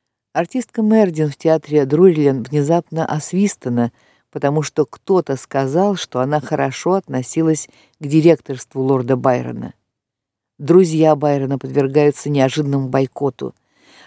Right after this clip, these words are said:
Для самого Байрона небезопасно двигаться по улицам Лондона. Байрон вместе с молодым итальянским врачом Полидори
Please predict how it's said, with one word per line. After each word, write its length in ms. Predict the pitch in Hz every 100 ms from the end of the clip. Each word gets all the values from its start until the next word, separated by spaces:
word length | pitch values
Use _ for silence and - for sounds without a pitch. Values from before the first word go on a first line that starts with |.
| -
Для 160 | 165
самого 540 | 190 190 180 175 214 220
Байрона 520 | 165 180 156 131 131
небезопасно 840 | 143 151 160 160 156 185 202 190 165
двигаться 480 | 160 175 190 -
по 120 | 170 156
улицам 480 | 175 180 - 170
Лондона. 600 | 175 196 156 127 117 117 - _ _ _ _ _ -
Байрон 420 | 170 180 160 147
вместе 480 | - 143 156 - 143
с 100 | -
молодым 440 | 147 143 143 143
итальянским 680 | 135 131 139 147 147 - 139
врачом 460 | 139 131 - 139
Полидори 520 | 135 135 139 180 170